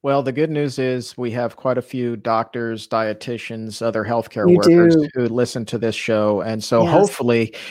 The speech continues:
Speaker 1: uh, they will pass this on to their colleagues
Speaker 2: I hope
Speaker 1: and, uh,
Speaker 2: so.
Speaker 1: and get some other people to, uh, stand up,
Speaker 2: Yes.
Speaker 1: pay attention, 'cause, uh,
Speaker 2: Well, one of
Speaker 1: yeah.
Speaker 2: the things I have to say, the gift is it really made me a real partner in my healthcare, because I realized that my fork was a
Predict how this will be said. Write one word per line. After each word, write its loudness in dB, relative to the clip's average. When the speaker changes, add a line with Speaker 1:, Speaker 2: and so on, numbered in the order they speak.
Speaker 1:
uh, 0
they 4
will 4
pass 0
this -6
on -4
to -12
their -4
colleagues 0
Speaker 2:
I 4
hope 4
Speaker 1:
and, -2
uh, -2
Speaker 2:
so. -4
Speaker 1:
and -4
get -2
some -6
other 0
people -4
to, -2
uh, -2
stand 2
up, 4
Speaker 2:
Yes. -12
Speaker 1:
pay 4
attention, -2
'cause, -4
uh, 4
Speaker 2:
Well, 4
one 4
of 2
Speaker 1:
yeah. 2
Speaker 2:
the -4
things -4
I 2
have -6
to -6
say, -2
the -4
gift -4
is -2
it -2
really 4
made 0
me 0
a 0
real 0
partner -4
in -4
my -4
healthcare, -6
because 0
I 6
realized 2
that -4
my 0
fork 0
was -4
a -4